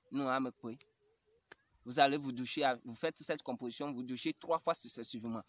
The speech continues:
Maintenant, on dit, et comme il parfume, le, le, le roi Salomon parfumait, euh, le, le, son lit avec, euh, euh, la composition là, on l'a été sonné à l'ouest vira, mon blessant,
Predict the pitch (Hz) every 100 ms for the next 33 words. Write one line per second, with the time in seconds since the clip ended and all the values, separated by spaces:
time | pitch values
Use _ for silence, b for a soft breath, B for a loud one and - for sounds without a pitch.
0 | B B B - 180 196 196 233 - B
1 | B 175 185 160 214 381 - - - -
2 | 208 233 240 - - - - 269 277 311
3 | 403 - 208 247 - 180 - 208 180 113
4 | - - - - 147 151 151 135 139 135
5 | 113 135 143 175 220 151 156 180 - 131
6 | 139 143 156 180 B B B - 127 127
7 | 123 123 120 127 127 120 117 - 196 202
8 | 160 151 143 165 - 135 101 - - -
9 | - - 131 123 113 117 131 - 147 160
10 | 147 - 190 151 160 B B B 143 185
11 | 220 - 214 185 156 175 151 147 147 131
12 | 143 135 135 135 165